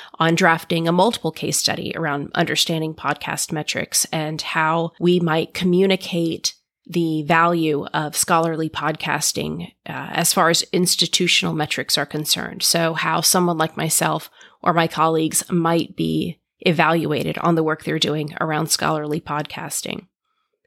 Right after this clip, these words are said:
Leah Berger and Kristen Valley-Garin and I also recently wrapped up a manuscript that we submitted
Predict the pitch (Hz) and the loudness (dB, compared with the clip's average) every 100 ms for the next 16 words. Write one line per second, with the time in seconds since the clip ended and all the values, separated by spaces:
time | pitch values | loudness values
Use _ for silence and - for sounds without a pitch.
0 | _ - 190 196 202 180 170 175 208 214 | _ -4 2 4 4 4 2 4 4 4
1 | 175 170 - 180 - 170 165 160 160 170 | 2 0 0 0 0 0 2 2 2 2
2 | 165 165 160 156 151 165 165 160 160 170 | 0 0 0 0 0 0 2 0 0 2
3 | 175 - - 170 160 156 156 160 - 160 | 2 0 -2 -2 -2 -2 0 0 0 -4
4 | 160 160 160 156 - 156 - 156 156 - | -2 0 0 2 0 0 -6 -2 0 0
5 | 156 151 151 147 143 | 0 -4 -2 -4 -4